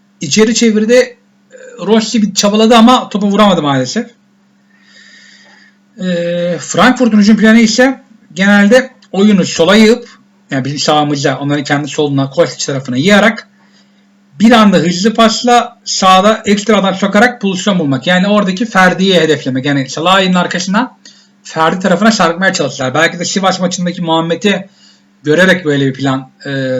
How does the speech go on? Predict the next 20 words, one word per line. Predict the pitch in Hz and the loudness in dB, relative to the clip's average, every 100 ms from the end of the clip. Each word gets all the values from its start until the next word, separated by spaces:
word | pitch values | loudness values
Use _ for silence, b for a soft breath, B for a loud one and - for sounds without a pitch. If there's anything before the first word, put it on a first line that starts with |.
| 120 | -4
denemiş | 131 127 139 | -2 -2 -4
olabilirler. | 127 127 151 220 - _ _ _ _ _ b b b | -4 -2 -4 -6 -8 _ _ _ _ _ b b b
Ama | 160 | -12
Frankfurt'un | 147 208 208 202 180 | -2 0 0 0 -2
ana | 196 | -2
planı | 190 208 | 0 0
buydu | 202 208 202 | 2 2 0
bütün | - 202 | 0 0
maç | 220 - | 0 -2
boyunca. | 185 185 156 127 - _ B B - | 0 0 0 -4 -8 _ B B -8
Yani | 127 | -6
defans | 139 170 180 | -2 0 2
hakkında | 190 185 | 0 0
sarkmaya | 175 170 196 202 | -2 0 -2 -2
çalıştılar. | 190 - 196 196 | -4 -6 -6 -2
Hemen | 175 | -2
hemen | 170 170 | -2 -4
hepsi | 170 | -4
offside | 156 - 185 185 | -8 -2 -2 -2
oldu. | 202 202 240 | -4 -4 -6